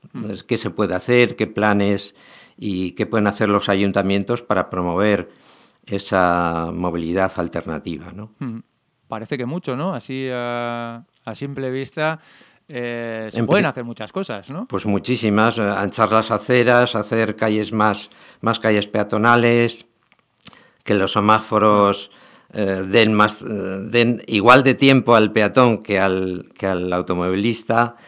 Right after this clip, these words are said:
Speaker 2: porque a veces, pues eso, mm,
Speaker 1: Ya.
Speaker 2: hay, el coche parece que es el rey, el rey de la ciudad, ¿no? Y un poco invertir un poco, hay, hay muchísimas,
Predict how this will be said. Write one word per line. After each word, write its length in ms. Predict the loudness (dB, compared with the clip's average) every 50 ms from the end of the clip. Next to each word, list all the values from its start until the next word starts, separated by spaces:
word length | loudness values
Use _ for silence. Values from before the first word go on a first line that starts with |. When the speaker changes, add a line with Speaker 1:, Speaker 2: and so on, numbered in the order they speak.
| -20 -20 -20 -20 -20 _ _ _ -6
Speaker 2:
porque 200 | -6 -2 0 2
a 40 |
veces, 400 | 2 2 2 2 2 0 0 0
pues 240 | -2 -6 -6 -6 -6
eso, 380 | -8 -6 -4 -4 -6 -6 -8 -12 -18
mm, 160 | -14 -12 -10 -10
Speaker 1:
Ya. 160 | -10 -10 -10 -12 -12 -14 -16 -10
Speaker 2:
hay, 580 | -8 -6 -4 -2 -4 -4 -6 -8 -10 -12 -12 -14 -16 -16 -20 -18 -12
el 200 | -10 -8 -4 0
coche 300 | 2 2 2 4 4 4
parece 280 | 6 6 6 6 4
que 80 | 2 2
es 100 | 2 4
el 200 | 4 4 4 4
rey, 320 | 6 6 6 6 4 2 -2
el 200 | -2 0 0 4
rey 200 | 4 6 6 6
de 140 | 6 4 4
la 140 | 4 2 0
ciudad, 400 | 0 -2 -2 0 2 2 2 0
¿no? 260 | 0 0 -2 -2 -2 -6 -12 -20 -20 -20 -20 -20 -20 -20 -20 -20 -20 -20 -20 _ -8
Y 200 | -2 0 0 2
un 80 | 2
poco 880 | 0 -2 0 4 6 6 8 8 8 6 6 6 4 4 2 0 -4 -8 -4
invertir 600 | 0 0 2 2 2 0 0 0 2 2 4 4
un 80 | 2 2
poco, 640 | 0 0 2 2 4 6 6 4 4 2 0 -4
hay, 260 | -6 -6 -6 -6 -6 -6
hay 120 | -4 -4 -4
muchísimas, 1000 | -4 -4 -6 -6 -6 -8 -6 -4 -2 -2 -2 -2 -2 -4 -6 -8 -14 -18 -20